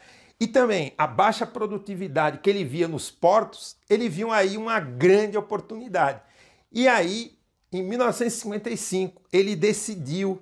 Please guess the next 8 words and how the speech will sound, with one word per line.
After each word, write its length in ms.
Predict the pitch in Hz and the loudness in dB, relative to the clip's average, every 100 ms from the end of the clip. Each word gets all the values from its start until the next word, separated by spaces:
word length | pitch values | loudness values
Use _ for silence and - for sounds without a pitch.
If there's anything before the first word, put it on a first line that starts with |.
| - | 0
vender, 760 | 240 247 156 180 139 - _ _ _ _ _ | 0 2 4 4 4 -4 _ _ _ _ _
vender 540 | - 98 226 202 233 247 | -8 0 0 4 4 4
mesmo, 260 | 196 123 | 2 -4
sair 560 | 117 - 208 190 175 220 | -8 -6 -4 -2 -4 -8
do 120 | 190 | -12
transporte, 920 | 202 208 185 - 165 165 147 151 143 - | -12 -10 -10 -6 -2 0 -2 -8 -12 -6
é, 240 | 147 139 | 0 2
rodoviário 800 | 123 165 165 143 123 117 151 196 | 2 -2 -2 -2 -2 0 -2 -2